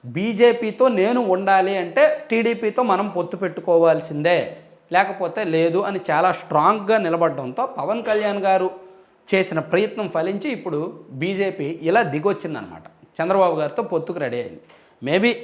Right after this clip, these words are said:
ఆ తర్వాత పదవుల్లో షేరింగ్ అడగొచ్చు, అడగకపోవచ్చు, మంత్రి పదవులు అడగొచ్చు, అడగకపోవచ్చు, బోల్డ్ ఉంటాయి వ్యవహారాలు అవన్నీ. కానీ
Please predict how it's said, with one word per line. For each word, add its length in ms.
ఆ 40
తర్వాత 360
పదవుల్లో 540
షేరింగ్ 400
అడగొచ్చు, 420
అడగకపోవచ్చు, 720
మంత్రి 280
పదవులు 300
అడగొచ్చు, 380
అడగకపోవచ్చు, 580
బోల్డ్ 280
ఉంటాయి 280
వ్యవహారాలు 480
అవన్నీ. 360
కానీ 260